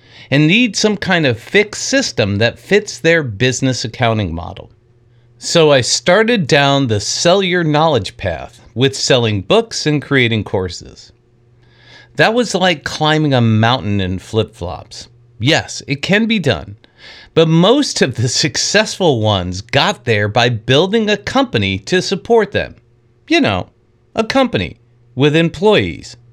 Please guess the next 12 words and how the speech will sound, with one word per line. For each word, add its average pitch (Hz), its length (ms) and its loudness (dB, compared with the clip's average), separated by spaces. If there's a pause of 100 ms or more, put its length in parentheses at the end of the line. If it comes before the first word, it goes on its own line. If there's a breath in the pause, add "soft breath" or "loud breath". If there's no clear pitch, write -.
(200)
or 101 160 0
expenses. - 760 -6 (680 loud breath)
I 151 160 2
thought - 560 0
I 196 120 0
could 165 240 0
do 147 320 0
all 202 300 4
of 180 100 -2
this 160 220 2
by 131 240 2
myself, 113 720 0